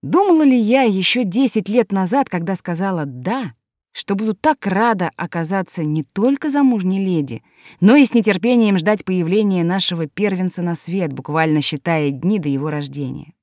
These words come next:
Ой, вряд ли. Все мои грандиозные планы на как минимум сто лет вольной жизни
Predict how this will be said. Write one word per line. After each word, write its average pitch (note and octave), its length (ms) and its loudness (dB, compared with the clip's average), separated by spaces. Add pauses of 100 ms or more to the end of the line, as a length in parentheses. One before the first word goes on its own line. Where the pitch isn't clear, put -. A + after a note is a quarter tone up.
(120)
Ой, G3 460 -8
вряд D#3 420 -12
ли. D#3+ 160 -16 (1000)
Все C#4+ 260 6
мои B3 260 6
грандиозные G#3 840 2
планы B3 420 2
на F3 140 0
как - 160 -10
минимум F3+ 460 0
сто F#3+ 340 -4
лет F#3 260 0
вольной E3 400 -2
жизни A#3 580 0